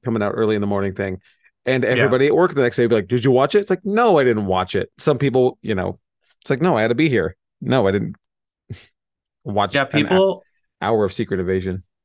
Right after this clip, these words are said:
Speaker 2: people at, at my location, mainly Hyde, like, watches it in the morning before
Speaker 1: Like, when they
Speaker 2: work.
Speaker 1: wake up? Yeah.
Speaker 2: And I'm not a morning person, so I can't, I can't do that. I'm sorry.
Speaker 1: You'd have to
Speaker 2: It
Speaker 1: stay
Speaker 2: takes
Speaker 1: up.
Speaker 2: every-, yeah,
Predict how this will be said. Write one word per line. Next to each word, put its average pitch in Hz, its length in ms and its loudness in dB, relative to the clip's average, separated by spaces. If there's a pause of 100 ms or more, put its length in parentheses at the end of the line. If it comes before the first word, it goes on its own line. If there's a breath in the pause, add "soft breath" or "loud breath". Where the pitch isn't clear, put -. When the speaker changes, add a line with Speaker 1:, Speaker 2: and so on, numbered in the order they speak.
(1160)
Speaker 2:
people 190 340 0
at, 170 180 -2 (140)
at 131 200 0
my 120 120 -4
location, 113 460 -6
mainly 110 280 -10
Hyde, 110 420 -4 (140)
like, 107 300 -6
watches 113 520 -8
it 110 300 -10
in 113 120 -10
the 107 80 -10
morning 117 420 -8 (540)
before 117 240 -2
Speaker 1:
Like, 104 80 -2
when 113 100 0
they 110 60 2
Speaker 2:
work. - 0 -
Speaker 1:
wake 98 200 -2
up? - 260 -4
Yeah. 98 240 -4 (300)
Speaker 2:
And 123 100 -4
I'm 143 140 -4
not 117 160 -2
a 117 40 -2
morning 107 280 -6
person, 101 340 -12
so 107 120 -8
I 104 40 -6
can't, 110 280 -12 (220)
I 123 80 -2
can't 107 160 -10
do 95 100 -10
that. 95 220 -14 (200)
I'm 110 80 -12
sorry. 92 480 -8
Speaker 1:
You'd 143 160 0
have 120 80 0
to 123 140 -4
Speaker 2:
It 123 80 0
Speaker 1:
stay - 20 4
Speaker 2:
takes 113 200 2
Speaker 1:
up. - 0 -
Speaker 2:
every-, 127 280 -2 (840)
yeah, 101 320 -6